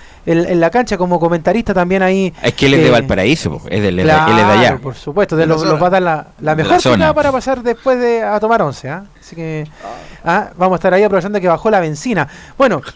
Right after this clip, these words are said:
Speaker 1: hablemos de, an-, antes de cerrar el reporte de la Unión Española, po, porque la conferencia de prensa se fue prácticamente en lo psicológico, en lo táctico y todo, pero nadie le preguntó por la Unión Española. Me tocó preguntar, pues,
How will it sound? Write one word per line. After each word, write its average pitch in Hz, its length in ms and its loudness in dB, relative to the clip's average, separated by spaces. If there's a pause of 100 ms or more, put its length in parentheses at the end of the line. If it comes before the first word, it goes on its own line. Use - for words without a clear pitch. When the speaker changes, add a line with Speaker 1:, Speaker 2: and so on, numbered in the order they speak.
(120)
Speaker 1:
hablemos 339 380 0
de, 359 260 -2
an-, 302 240 -6
antes 302 220 -6
de 311 80 -2
cerrar 302 180 -2
el 311 60 0
reporte 320 340 -2
de 285 60 0
la 269 60 4
Unión 320 160 0
Española, 294 420 0
po, 185 100 -2
porque 190 240 -4
la 196 100 -2
conferencia 214 440 -6
de 208 60 -2
prensa 254 200 -6
se 202 140 -4
fue 208 120 0
prácticamente 226 540 0
en 202 60 0
lo 185 80 0
psicológico, 208 840 0
en 196 100 0
lo 185 120 0
táctico 233 540 -2
y 214 40 -6
todo, 247 200 0
pero 285 180 0
nadie 269 240 -2
le 262 80 0
preguntó 247 400 -2
por 254 80 0
la 247 80 -2
Unión 262 140 -4
Española. 254 340 -2
Me 240 140 -2
tocó 262 200 -2
preguntar, 277 460 -2
pues, 151 160 -10